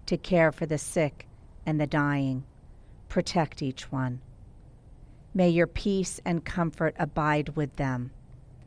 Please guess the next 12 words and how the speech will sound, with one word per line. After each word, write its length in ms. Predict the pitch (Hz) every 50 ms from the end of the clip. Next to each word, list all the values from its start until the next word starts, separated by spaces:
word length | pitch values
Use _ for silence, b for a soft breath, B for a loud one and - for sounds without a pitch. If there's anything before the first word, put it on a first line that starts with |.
| B B B B B B B B B B - -
Meet 340 | 196 190 190 190 185 - -
their 160 | 196 180 175
needs 560 | 175 170 175 175 170 165 160 151 - - -
to 140 | - 170 147
help 380 | 123 - 170 160 147 - -
them 180 | - 165 156 151
to 140 | - - 156
carry 540 | - - - - 185 170 170 175 170 165 -
on 400 | 143 147 147 143 139 135 135 135 B B B B B B B B
under 320 | 170 156 156 143 156 151 - -
unimaginable 1200 | 170 170 165 170 170 170 - - 170 165 160 160 151 143 147 139 - - 147 151 131 131 147 135 127
circumstances. 1200 | - - - - 131 - 143 139 - - - 139 127 127 - - - 143 139 139 - - -